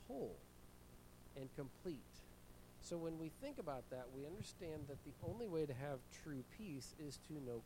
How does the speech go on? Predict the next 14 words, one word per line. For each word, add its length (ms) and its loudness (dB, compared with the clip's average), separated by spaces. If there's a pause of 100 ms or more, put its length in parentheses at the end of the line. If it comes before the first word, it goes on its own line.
(120)
Christ 640 4 (1080)
and 180 0
have 120 6
assurance 680 4
of 140 -2
the 60 0
salvation 680 -2
that 140 2
he 60 2
offers. 680 -2 (2250)
And 80 -4
the 220 -6
concept 380 -2
of 100 0